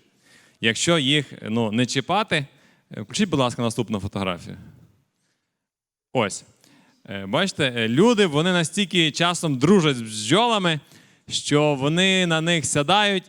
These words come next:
і не бояться. Але з ними треба дуже так тихо, смиренно поводитись, не мати зайвих запахів. І тоді вони тебе, ну, не покусають, якщо не будуть бачити в тобі ворога.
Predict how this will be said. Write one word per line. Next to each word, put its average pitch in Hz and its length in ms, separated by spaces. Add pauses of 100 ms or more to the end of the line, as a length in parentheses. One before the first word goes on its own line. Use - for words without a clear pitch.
(180)
і 208 260
не 165 180
бояться. 131 580 (640)
Але 135 200
з 123 60
ними 208 220
треба 165 240
дуже 165 340
так 139 200 (200)
тихо, 156 500
смиренно 151 560
поводитись, 131 840
не 120 60
мати 143 340
зайвих 143 440
запахів. 123 880 (340)
І 135 120
тоді 196 360
вони 220 320
тебе, 185 440
ну, 175 240
не 156 140
покусають, 120 580
якщо 123 200
не 165 80
будуть 139 220
бачити 143 280
в 107 60
тобі 127 240
ворога. 110 440